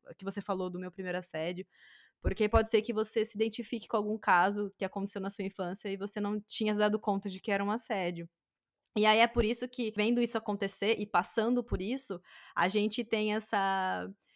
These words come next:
eu pelo menos, né, eu acho que a Ju também compartilha desse, dessa urgência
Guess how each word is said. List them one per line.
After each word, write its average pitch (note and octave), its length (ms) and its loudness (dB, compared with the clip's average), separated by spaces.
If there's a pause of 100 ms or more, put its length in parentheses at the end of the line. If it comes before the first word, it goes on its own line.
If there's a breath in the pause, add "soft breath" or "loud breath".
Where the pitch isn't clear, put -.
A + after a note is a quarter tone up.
(180)
eu A#3+ 200 8
pelo A3 220 8
menos, F3 420 0
né, F#3 160 -2
eu F#3 80 2
acho G3+ 160 2
que G#3 80 2
a - 20 4
Ju A3 100 2
também A#3 300 2
compartilha G#3+ 600 -2
desse, G3 540 -4
dessa G3 280 2
urgência F#3+ 840 0